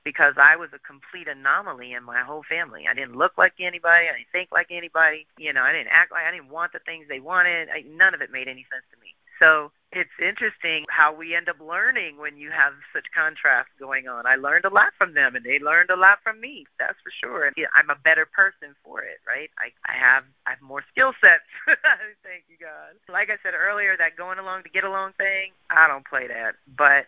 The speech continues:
if it's anywhere in you and it's blocking your flow in any kind of way, and when we're talking about flow in the creative center, my usual two cents is energetic flow, creative flow, and cash flow. These are the things that we work in our creative center for,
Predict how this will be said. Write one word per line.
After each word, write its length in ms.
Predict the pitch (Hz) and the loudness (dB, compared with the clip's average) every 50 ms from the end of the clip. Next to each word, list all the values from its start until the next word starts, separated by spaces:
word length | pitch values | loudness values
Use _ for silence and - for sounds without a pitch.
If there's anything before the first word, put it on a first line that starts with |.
| _ _ _ | _ _ _
if 140 | - 147 139 | -10 -4 -4
it's 120 | 151 143 165 | -4 2 4
anywhere 380 | 180 190 214 214 208 208 214 | 2 4 2 0 4 4 4
in 320 | 214 - 202 196 185 170 156 | 4 4 -2 -6 -6 -8 -12
you 240 | 147 143 143 143 143 131 | -18 -18 -16 -16 -16 -18
and 120 | 123 131 135 | -18 -18 -18
it's 100 | 135 135 135 | -20 -20 _
blocking 440 | 127 151 151 160 175 - 180 180 180 | 0 4 4 4 4 2 -4 -10 -6
your 180 | 180 180 185 - - | -4 -4 -4 -4 -8
flow 280 | - 190 185 180 175 | -8 -6 -6 -6 -6
in 100 | 175 170 | -8 -10
any 180 | 175 175 180 180 | -10 -12 -14 -12
kind 220 | - 185 175 175 | -4 -4 -4 -4
of 80 | 180 175 | -4 -4
way, 340 | 175 156 135 123 123 127 _ _ _ _ _ | -4 -4 -4 -4 -6 -10 _ _ _ _ _
and 160 | - 131 139 147 | -6 -6 -6 -6
when 120 | 147 151 | -8 2
we're 140 | 165 185 190 | 2 2 4
talking 280 | - 214 190 196 202 | 4 2 2 2 0
about 160 | 190 196 202 196 - | -4 -6 -6 -6 -10
flow 300 | - 185 190 196 196 196 | -8 -6 -6 -6 -6 -8
in 80 | 185 | -12
the 60 | 175 175 | -14 -14
creative 420 | - - 175 170 175 180 175 175 - _ | -14 -16 -12 -10 -8 -8 -10 -10 -14 _
center, 480 | - 165 160 151 - 160 151 151 156 165 _ _ _ _ | -12 -12 -12 -10 -8 -6 -6 -6 -6 -8 _ _ _ _
my 240 | _ 165 156 151 156 | _ 0 2 2 2
usual 640 | 170 175 170 180 196 208 214 190 196 175 175 175 170 - - | 2 -2 -4 -8 -6 -6 -6 -8 -8 -8 -8 -8 -8 -8 -8
two 120 | - 190 165 - - | -8 -8 -8 2 4
cents 280 | 190 170 165 160 156 - _ | 6 6 6 6 2 -6 _
is 380 | - 160 156 151 151 147 143 143 - _ _ - | -4 -2 0 2 2 0 -2 -4 -8 _ _ 2
energetic 580 | 151 151 147 143 143 147 156 160 170 190 180 - _ - | 4 4 4 2 0 2 2 2 2 2 -2 -6 _ -4
flow, 360 | 175 180 180 185 180 185 190 | -4 -2 -2 -2 -6 -10 -14
creative 460 | - - 151 143 143 151 160 160 165 - _ | -12 -10 -10 -8 -8 -8 -8 -8 -10 -10 _
flow, 380 | - 160 160 156 156 156 156 - - | -4 -2 -2 -2 -2 -4 -8 -12 -14
and 140 | 135 139 139 | -16 -16 -12
cash 280 | - 165 151 143 135 - - - | -2 2 2 2 2 -2 -10 -16
flow. 240 | 117 92 69 - - _ _ _ _ | -14 -14 -14 -14 -16 _ _ _ _
These 260 | 127 131 147 160 170 165 185 | -12 -8 -6 -6 -4 -2 0
are 80 | 185 | 2
the 100 | 175 190 - - | 2 2 2 2
things 460 | 180 170 165 160 156 156 156 156 143 - | 0 0 0 0 -2 -6 -8 -12 -10 -8
that 120 | 131 - | -8 -6
we 120 | 127 135 127 | -6 -8 -4
work 280 | 127 135 139 139 - | 4 4 4 4 4
in 100 | 151 143 | 2 4
our 100 | 135 131 | 4 2
creative 380 | - - - 139 147 156 147 143 - - | 2 0 -4 -2 -2 -2 -2 -6 -6 -8
center 280 | 143 139 - 139 131 - | -8 -4 -4 -6 -6 -6
for, 360 | - 135 131 131 123 120 120 | -10 -4 0 2 2 2 0